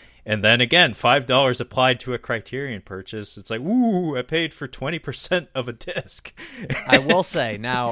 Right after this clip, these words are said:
Speaker 2: uh, you know, I was shitting on Criterion. I will say this, this was pretty hilarious to me. Uh, I don't know. I think it might have been on their Facebook. Somebody commented, and they said, "Can I snap the disc in half and put it in a regular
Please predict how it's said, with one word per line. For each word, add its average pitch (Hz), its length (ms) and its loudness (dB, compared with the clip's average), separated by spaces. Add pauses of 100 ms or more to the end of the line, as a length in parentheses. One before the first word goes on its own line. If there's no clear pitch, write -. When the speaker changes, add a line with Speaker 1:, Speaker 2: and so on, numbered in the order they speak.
Speaker 2:
uh, 123 240 0 (120)
you 120 140 -10
know, 110 140 -8
I 107 120 -6
was 110 300 -12 (180)
shitting - 360 -6
on 139 140 -2
Criterion. 110 720 -4 (340)
I 127 80 -4
will 160 180 0
say 120 300 -2
this, 127 220 -8
this 151 220 -4
was 156 120 -4
pretty 147 240 -4
hilarious 120 560 -6
to - 80 -18
me. 95 280 -16 (360)
Uh, 107 340 -8
I 131 100 -4
don't 160 120 -4
know. 156 100 -4
I 123 100 -8
think 160 180 -10
it 165 40 -12
might 131 100 -8
have 131 80 -6
been 123 140 -6
on 117 200 -10
their 107 120 -10
Facebook. 110 720 -10 (400)
Somebody 123 340 -8
commented, 110 760 -8 (540)
and 131 160 -10
they 123 80 -8
said, 110 380 -8 (1040)
"Can 151 180 0
I 147 60 0
snap 170 600 -2
the 170 160 -4
disc 165 360 -2
in 147 80 -4
half 131 580 0
and 123 240 -8
put 156 160 0
it 165 100 2
in 147 140 0
a 139 80 2
regular 143 560 2